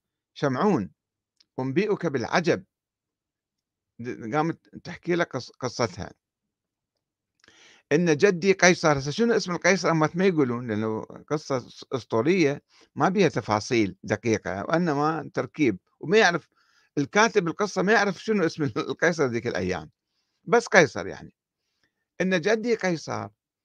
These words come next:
أراد أن يزوجني من ابن أخيه، وأنا من بنات ثلاث عشرة، ثلاث عشرة سنة، فجمع في قصره من نسل الحواريين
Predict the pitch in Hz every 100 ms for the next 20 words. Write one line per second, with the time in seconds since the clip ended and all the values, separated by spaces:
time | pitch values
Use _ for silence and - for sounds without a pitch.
0 | _ _ - 151 196 190 131 170 151 147
1 | 147 165 180 180 180 165 123 143 160 -
2 | 113 135 117 101 _ _ _ _ _ -
3 | 123 - 156 123 117 107 117 143 151 -
4 | 107 120 151 - 147 113 82 - _ _
5 | _ _ - 117 107 113 110 113 110 104
6 | 90 - _ _ _ _ _ 139 131 190
7 | 190 - 127 120 - 170 - 156 156 151
8 | 120 107 139 - 143 127 123 110 110 113
9 | 135 160 107